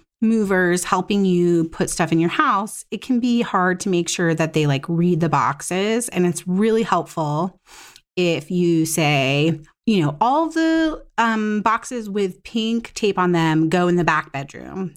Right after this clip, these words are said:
Then all of the boxes and all the furniture with the piece of pink tape on it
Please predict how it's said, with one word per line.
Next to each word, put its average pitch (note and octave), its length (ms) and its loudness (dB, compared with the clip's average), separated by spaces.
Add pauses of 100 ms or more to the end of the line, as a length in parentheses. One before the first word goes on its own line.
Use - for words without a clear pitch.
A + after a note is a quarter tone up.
Then F3 240 0
all C4+ 220 2
of D4 80 -8
the D4+ 80 -2
boxes G#3 560 -2
and E3+ 80 -2
all F#3+ 120 0
the C4+ 100 -6
furniture G3+ 500 -4
with E3+ 140 -2
the D#3 60 -10
piece F#3 300 -6
of F#3+ 60 -12
pink G#3 240 -2
tape E3+ 260 -2
on D#3+ 160 2
it D3 320 0